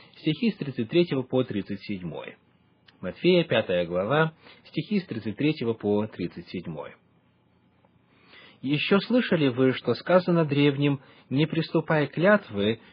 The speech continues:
но исполняй пред Господом клятвы твои“? А я говорю вам, не клянись вовсе, ни небом, потому что оно престол Божий, ни землёю, потому что она подножие ног его,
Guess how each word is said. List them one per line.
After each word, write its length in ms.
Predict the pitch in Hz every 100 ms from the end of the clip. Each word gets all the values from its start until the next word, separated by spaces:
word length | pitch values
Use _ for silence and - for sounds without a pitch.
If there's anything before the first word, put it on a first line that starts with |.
| -
но 180 | 135 170
исполняй 560 | 170 - 156 165 160 139
пред 200 | 117 101
Господом 520 | 120 123 123 127 135
клятвы 500 | - 95 80 - 82
твои“? 440 | - 104 101 71 - _ _ _ _ _ _ _ _ _ _ - _ _
А 100 | 104
я 200 | 123 185
говорю 420 | 202 185 175 143
вам, 260 | 113 135 147 - _
не 220 | 127 143
клянись 500 | 165 196 196 139 -
вовсе, 400 | 113 92 80 -
ни 160 | 95 151
небом, 400 | 175 110 92 107
потому 340 | 120 139 165
что 160 | 156 165
оно 120 | 170
престол 440 | 170 175 - 190 190
Божий, 520 | 165 185 180 185 196 _ - -
ни 140 | 143 190
землёю, 420 | 226 214 135 110
потому 340 | 110 123 135 143
что 160 | -
она 140 | 147 156
подножие 540 | 160 156 156 151 156
ног 280 | 151 113 -
его, 400 | 127 110 156